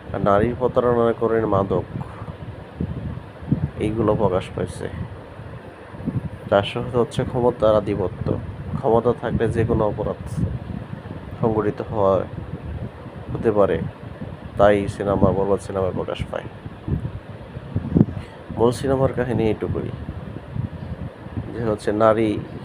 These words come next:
এর জন্য পুরুষের জীবন ধ্বংস হয়ে যায়, আবার নারী চাইলেই পুরুষের জীবনকে ভালো করতে পারে।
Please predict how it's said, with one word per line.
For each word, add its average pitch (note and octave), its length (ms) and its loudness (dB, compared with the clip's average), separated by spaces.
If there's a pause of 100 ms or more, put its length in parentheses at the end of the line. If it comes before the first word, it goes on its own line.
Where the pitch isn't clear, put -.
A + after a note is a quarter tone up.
(840)
এর G#2 120 0
জন্য A2 240 4
পুরুষের G#2+ 380 0
জীবন G#2 300 0
ধ্বংস G2 240 0 (120)
হয়ে E2+ 120 -4
যায়, D2 180 -6 (760)
আবার G#2 220 4
নারী A2 380 4
চাইলেই G#2 420 2 (220)
পুরুষের A2 380 -2
জীবনকে G#2 360 0
ভালো F#2 220 0
করতে F2+ 280 -6
পারে। D2+ 200 -4